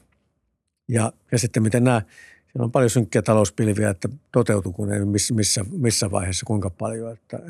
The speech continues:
et, tota, totta kai jos talous rap-, rupeaa sakkaamaan pahasti, pahasti Euroopassa, niin kyllä se vaikuttaa siihen, että kuinka paljon ollaan valmiit sitten ottamaan Ukrainan tukemiseen. Ja sehän, sehän takia Ukraina niin paljon korostaa sitä, että sitä apua pitää saada nyt heti mahdollisimman kaikki tänne nopeasti, koska ne tietää, että mitä pidemmälle tämä menee, niin,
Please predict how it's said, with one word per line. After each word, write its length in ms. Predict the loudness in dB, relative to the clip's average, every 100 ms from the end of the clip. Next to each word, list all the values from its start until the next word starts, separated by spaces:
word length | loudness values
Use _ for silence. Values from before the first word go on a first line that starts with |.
| -12
et, 80 | -10
tota, 280 | -12 -10 -10
totta 220 | -10 -10 -2
kai 120 | 0
jos 120 | 0
talous 340 | 0 0 0
rap-, 380 | -2 -4 -6 -6 -4
rupeaa 260 | -2 0
sakkaamaan 580 | 0 -2 -2 -2 -2 -4 -8 _
pahasti, 400 | -2 0 0 -4 0
pahasti 500 | 0 0 -2 -6 -6 _ _ _ _ _ _ _ _
Euroopassa, 520 | 0 0 -2 -4 -4
niin 100 | -4
kyllä 160 | -2 2
se 80 | 4
vaikuttaa 380 | 2 0 -2
siihen, 140 | 0 0
että 80 | 2
kuinka 180 | -2 -2
paljon 220 | -2 0
ollaan 200 | 0 0
valmiit 280 | 0 -2 -4
sitten 200 | -8 -8
ottamaan 320 | -4 -2 -2
Ukrainan 360 | -2 -6 -8
tukemiseen. 480 | -10 -12 -10 -8 -6
Ja 80 | -2
sehän, 280 | 2 2 2
sehän 220 | 4 4
takia 240 | 4 4 2
Ukraina 340 | 2 2 4
niin 140 | 2 2
paljon 240 | 2 2 -2 -16 -20 -20 _
korostaa 440 | 2 2 2 2 2
sitä, 220 | 2 2
että 140 | 0
sitä 140 | 0 0
apua 200 | 2 2
pitää 160 | 2
saada 180 | 2 2
nyt 300 | 4 2 2
heti 240 | 0 0 0
mahdollisimman 440 | 2 2 -2 -4 0
kaikki 320 | 0 0 0
tänne 260 | 0 0 0
nopeasti, 420 | 0 0 -2 -4
koska 200 | -6 -4
ne 60 | 0
tietää, 400 | 2 2 0 -4
että 180 | -4 -6
mitä 200 | -6 -2
pidemmälle 320 | 0 -2 -2
tämä 120 | -2
menee, 260 | 0 0 0
niin, 140 | -4